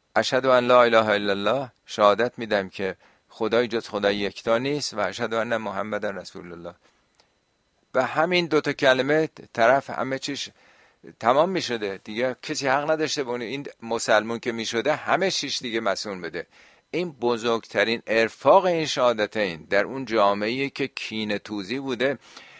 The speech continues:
نسل‌ها و قرن‌ها به خاطر پدرکشتگی به جون هم می‌افتادن. این آیه که تو قرآن آمده میگه: "قل للذین کفروا"، این آیه سی و هشت سوره انفاله. بسیار مهمه.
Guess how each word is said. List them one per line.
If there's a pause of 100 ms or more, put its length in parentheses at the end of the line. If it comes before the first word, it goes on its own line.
(180)
نسل‌ها
و
قرن‌ها
به
خاطر
پدرکشتگی
به
جون
هم
می‌افتادن. (580)
این
آیه
که
تو
قرآن
آمده
میگه:
"قل
للذین
کفروا"، (140)
این
آیه (220)
سی
و
هشت
سوره
انفاله. (960)
بسیار
مهمه.